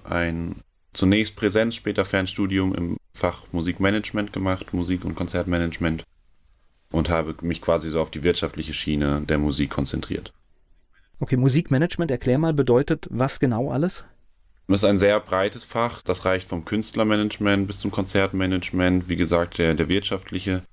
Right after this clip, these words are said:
Speaker 1: Bereich der Musik, ob das jetzt die Konzertorganisation ist, ob das Verlagsrechte und dieses ganze, ja, juristische Zeug ist und eben auch der wirtschaftliche Aspekt, wie kann man von der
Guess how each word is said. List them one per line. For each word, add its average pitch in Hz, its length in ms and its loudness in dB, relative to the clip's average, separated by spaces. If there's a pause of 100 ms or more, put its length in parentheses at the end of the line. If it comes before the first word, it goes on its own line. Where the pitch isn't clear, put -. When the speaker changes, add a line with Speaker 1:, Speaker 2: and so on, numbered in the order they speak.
Speaker 1:
Bereich 80 500 0
der 85 120 -4
Musik, 85 440 0
ob - 120 -6
das - 180 -4
jetzt - 240 -2
die - 60 -8
Konzertorganisation 85 1200 2
ist, 80 340 0
ob - 160 -2
das 87 360 -2 (460)
Verlagsrechte 85 1200 0
und 82 280 -2
dieses 80 300 -2
ganze, 82 480 0
ja, 76 300 0 (100)
juristische 87 680 0
Zeug 85 400 0
ist 78 260 -6 (360)
und - 260 2 (120)
eben 80 260 2
auch 80 240 0
der 76 140 -2
wirtschaftliche 82 540 0
Aspekt, 82 580 -2
wie 90 160 4
kann 87 160 2
man 85 100 4
von 80 180 -2
der 76 320 0